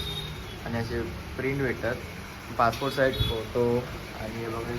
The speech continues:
सर्व प्रत्येकच. हे बघा वरती अजून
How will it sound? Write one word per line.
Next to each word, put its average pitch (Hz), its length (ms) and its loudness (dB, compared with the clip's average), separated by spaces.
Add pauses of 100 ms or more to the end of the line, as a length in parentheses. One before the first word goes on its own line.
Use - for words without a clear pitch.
सर्व 131 260 2 (1900)
प्रत्येकच. 135 460 2 (220)
हे 113 100 -2
बघा 104 300 -2
वरती 104 320 -4
अजून 113 400 -2